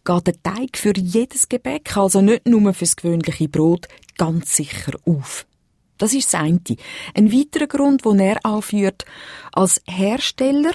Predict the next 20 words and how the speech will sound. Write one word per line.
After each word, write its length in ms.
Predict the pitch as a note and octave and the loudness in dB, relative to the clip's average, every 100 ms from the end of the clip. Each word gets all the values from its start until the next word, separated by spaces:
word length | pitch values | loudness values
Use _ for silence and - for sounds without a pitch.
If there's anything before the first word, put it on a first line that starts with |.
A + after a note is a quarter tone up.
| - | -2
es 180 | F3 - | -6 -4
gibt 180 | F3+ - | -4 -2
übrigens 440 | F3 F#3 F3+ F3+ | -2 0 2 2
in 100 | F#3 | 0
der 80 | F3+ | -2
Schweiz 400 | F3 G3+ G3+ - | 0 -2 -2 2
nur 260 | G3+ A#3 - | 2 2 0
zwei, 440 | - E3+ F3 A#3+ - - - | -4 -2 0 -2 -4 -16 -6
als 180 | - F3+ | -4 -2
Hersteller 540 | F#3+ A3 - A#3+ A#3 A3+ | -2 -2 -2 0 0 0
von 160 | F3+ | -2
Hefe 440 | D#3 A3 C#4+ G#3+ B3+ - - - | 0 0 0 -2 -4 -8 -8 4
muss 340 | G#3 B3 - | 6 6 4
man 120 | B3+ | 2
für 120 | - | 2
die 160 | G3 - | -2 -2
Läden 380 | F#3 G3+ - G3 - - | -2 0 0 -2 -4 -8
eine 80 | |
vernünftige 840 | E3+ E3+ D#3+ F3+ G#3 - - E3+ F3 | -2 4 6 6 6 2 -6 -2 -2
Verkaufseinheit 1400 | - E3 - C#3+ E3 E3+ - - D#3+ D#3+ C#3+ C#3 C#3 | -2 -4 -2 -2 0 -2 -4 -4 -4 -4 -2 -2 -2